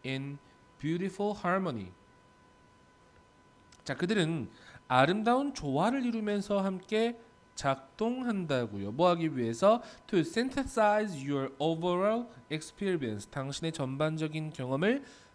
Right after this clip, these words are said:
종합하기 위해서.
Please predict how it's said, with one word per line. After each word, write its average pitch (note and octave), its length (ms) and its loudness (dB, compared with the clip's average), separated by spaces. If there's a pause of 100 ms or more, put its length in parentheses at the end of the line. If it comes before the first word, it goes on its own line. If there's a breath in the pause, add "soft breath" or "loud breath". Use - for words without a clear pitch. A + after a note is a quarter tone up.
(140)
종합하기 D#3+ 1200 -6 (220)
위해서. C3 580 -4